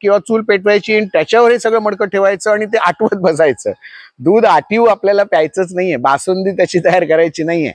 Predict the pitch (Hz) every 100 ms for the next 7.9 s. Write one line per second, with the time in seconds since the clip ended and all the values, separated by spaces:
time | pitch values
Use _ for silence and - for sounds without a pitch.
0 | _ _ _ - - 165 196 220 185 233
1 | 190 165 233 247 165 156 185 202 190 196
2 | 220 202 226 196 175 214 226 247 247 233
3 | 240 226 247 233 220 190 165 202 202 214
4 | 202 196 202 185 180 165 156 - 190 214
5 | 196 214 208 196 190 180 _ - - _
6 | 160 185 196 190 185 165 180 185 214 220
7 | 175 202 180 170 160 165 156 208